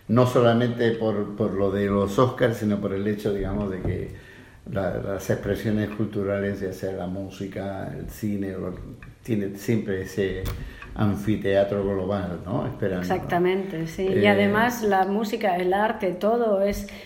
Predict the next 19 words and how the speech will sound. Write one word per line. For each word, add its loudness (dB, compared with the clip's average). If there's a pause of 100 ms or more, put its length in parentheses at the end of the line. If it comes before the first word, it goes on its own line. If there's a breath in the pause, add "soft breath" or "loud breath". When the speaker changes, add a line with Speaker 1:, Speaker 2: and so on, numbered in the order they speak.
Speaker 2:
la 0
cultura 2
en -4
general 4
es -2
un 2
idioma -2
universal. 0
Speaker 1:
Sí. -6
Speaker 2:
Todo 2
el 4
mundo 2
se -2
entiende 0
cuando -2
está -2 (120)
en, 2
alineado 2
en, 0